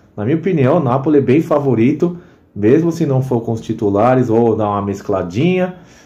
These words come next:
Por enquanto tem alguns prováveis e outros nulos. Então, a gente, como eu sempre falo, quando é jogo único, não tem banco de reserva, né? Então tem que esperar pelo menos a escalação sair. Vamos entrar pelo menos cinco ou dez minutos antes do mercado fechar.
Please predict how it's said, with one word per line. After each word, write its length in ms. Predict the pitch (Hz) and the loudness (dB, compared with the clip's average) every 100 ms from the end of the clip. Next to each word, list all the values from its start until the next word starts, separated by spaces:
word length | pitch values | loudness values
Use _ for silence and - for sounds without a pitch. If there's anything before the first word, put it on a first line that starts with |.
| _ _ | _ _
Por 140 | 123 | -2
enquanto 360 | 131 131 139 135 | 0 2 0 2
tem 140 | 143 | 0
alguns 300 | 131 123 123 | 0 0 -2
prováveis 600 | - 190 160 165 190 180 | 0 0 2 2 2 2
e 80 | 180 | 2
outros 460 | 175 180 180 185 170 | 4 2 2 -2 -2
nulos. 260 | 139 120 | 0 0
Então, 220 | 110 123 | -2 -2
a 80 | 135 | 0
gente, 160 | 131 131 | -2 -4
como 220 | 113 117 | -6 -6
eu 40 | |
sempre 280 | 113 143 160 | -4 -4 -4
falo, 300 | 156 131 107 | -2 0 0
quando 180 | 127 135 | 0 0
é 80 | 151 | 2
jogo 260 | 135 143 | 2 2
único, 340 | 127 139 170 170 | 2 2 0 0
não 220 | 135 139 | 0 0
tem 140 | 135 | 0
banco 260 | 123 120 120 | 0 -2 -2
de 100 | 117 | 0
reserva, 540 | 127 139 123 143 156 | 2 2 2 0 0
né? 220 | 127 170 - - _ _ _ - | -2 -2 -6 -18 _ _ _ -16
Então 300 | 104 113 123 | -6 -2 0
tem 180 | 135 131 | 2 2
que 400 | 135 131 127 117 | 4 4 6 4
esperar 460 | 113 - 123 127 | 0 -2 0 0
pelo 180 | 127 120 | 0 0
menos 280 | 113 120 113 | 0 -2 0
a 40 | |
escalação 520 | 107 - 110 104 117 | -2 0 -2 -2 -4
sair. 580 | 117 165 139 151 175 - - - - | -4 -2 0 0 0 -4 -12 -14 -6
Vamos 180 | 135 | -2
entrar 340 | 135 135 127 117 | 0 2 2 2
pelo 180 | - 120 | 0 -2
menos 220 | 123 110 | -2 -4
cinco 440 | - 139 160 - | -4 -4 -2 -2
ou 60 | 110 | 0
dez 240 | 110 107 | 2 0
minutos 360 | 110 113 113 110 | -2 -4 -2 -2
antes 240 | 110 113 | -2 -4
do 80 | 120 | -4
mercado 400 | 123 123 120 123 | -2 -2 -2 -2
fechar. 560 | 131 160 156 120 98 | 0 -2 0 -2 -2